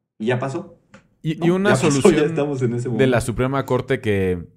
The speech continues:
Speaker 2: obligara a revisar la prisión preventiva oficiosa o la quitara, o, o sea, fuera como en beneficio de la persona y no tanto para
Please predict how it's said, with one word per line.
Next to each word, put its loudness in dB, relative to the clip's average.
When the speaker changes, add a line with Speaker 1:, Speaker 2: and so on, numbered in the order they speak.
Speaker 2:
obligara 0
a 0
revisar -2
la -6
prisión -6
preventiva -2
oficiosa -2
o -4
la -6
quitara, -4
o, -2
o -10
sea, -4
fuera 0
como -4
en -6
beneficio -4
de -2
la -2
persona -4
y -2
no -4
tanto -6
para -4